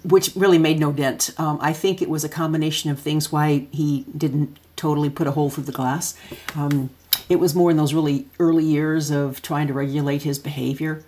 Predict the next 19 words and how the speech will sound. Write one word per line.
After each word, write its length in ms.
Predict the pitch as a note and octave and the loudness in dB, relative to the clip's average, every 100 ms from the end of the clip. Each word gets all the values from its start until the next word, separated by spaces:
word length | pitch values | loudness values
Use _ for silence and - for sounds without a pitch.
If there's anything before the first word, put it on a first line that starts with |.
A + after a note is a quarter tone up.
| - - - | -20 -20 -6
when 180 | D3 D3 | 0 2
his 200 | D3 - | 2 -2
frustration 640 | D3+ D3 - C#3+ - C#3+ | -4 -4 -2 -2 -2 -4
was 140 | C#3 | -4
higher. 500 | - D#3 C3+ D3+ E3+ - - - - - _ - | -4 -4 0 0 -2 -6 -20 -20 -20 -20 _ -18
W-, 300 | - - - | -18 -16 -10
w-, 220 | - E3+ - _ - | -4 -4 -6 _ -16
throughout 380 | - G#3+ F#3 - | 2 6 6 6
all 240 | E3+ F#3 | 4 4
of 80 | D#3+ | 2
these 180 | D3 D3 | 0 0
years, 320 | D#3 D#3 C3+ | 0 0 -2
so 160 | - C#3+ | -4 -2
we've 240 | D3+ D3 | -2 -2
been 100 | D3+ | -2
in 100 | C#3+ | -2
the 40 | C#3+ | -4
spectrum 460 | - C#3+ - C#3+ | -6 -8 -6 -4
now 520 | C#3 C#3+ C#3+ C#3+ C3+ | -2 -2 -2 -4 -6